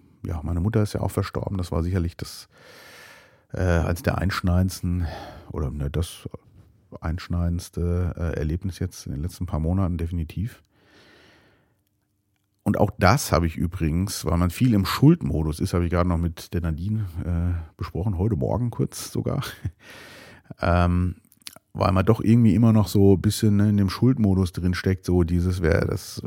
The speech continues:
vielleicht auch schon hinter sich hat, sich um die Eltern bis zum Tode kümmern musste oder so, dieses, "Boah, hätte ich doch was anders machen können, hätte ich's nicht besser machen können" und so.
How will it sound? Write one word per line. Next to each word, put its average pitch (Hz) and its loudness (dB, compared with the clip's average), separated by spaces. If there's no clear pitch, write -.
vielleicht 104 -6
auch - -2
schon - -4
hinter 95 0
sich 90 -6
hat, - -4
sich - -18
um 85 -2
die - -6
Eltern 85 -2
bis - -14
zum 92 -6
Tode 95 -2
kümmern 101 2
musste 95 -2
oder 90 2
so, 90 2
dieses, 87 0
"Boah, 87 2
hätte 98 -2
ich - -12
doch - -2
was 95 -4
anders 98 -4
machen 90 -4
können, 98 -2
hätte 90 -2
ich's 95 -6
nicht 90 -4
besser 92 -4
machen 87 -6
können" - -4
und 85 -6
so. - -6